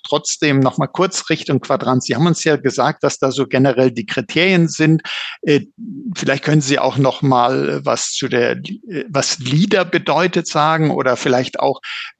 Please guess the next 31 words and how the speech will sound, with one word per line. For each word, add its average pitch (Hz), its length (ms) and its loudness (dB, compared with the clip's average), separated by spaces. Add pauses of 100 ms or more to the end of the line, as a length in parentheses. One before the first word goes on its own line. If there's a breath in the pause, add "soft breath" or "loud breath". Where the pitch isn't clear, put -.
(100)
was 123 220 -2
denn 151 140 -2
speziell 139 520 -2
zu 139 160 -4
N 147 200 0
T 147 140 2
T, 127 340 2
äh, 131 320 0
Data 165 440 0
dort 139 380 0
ausgesagt 165 680 -2
wird. 151 200 -2 (240 loud breath)
Ansonsten 160 680 2 (140)
würde 156 280 -2
ich 147 100 -2
sagen, 160 220 2
kann 160 160 2
man's 175 180 0
vielleicht 135 280 0
nachlesen 180 720 0
in, 143 320 4
in 131 180 0
den 131 180 0
Shownotes, 208 580 2
aber 143 200 0
wenn 151 160 2
Sie 165 80 0
uns 143 140 -2
da 143 160 0
noch 160 180 0
was, 139 320 -2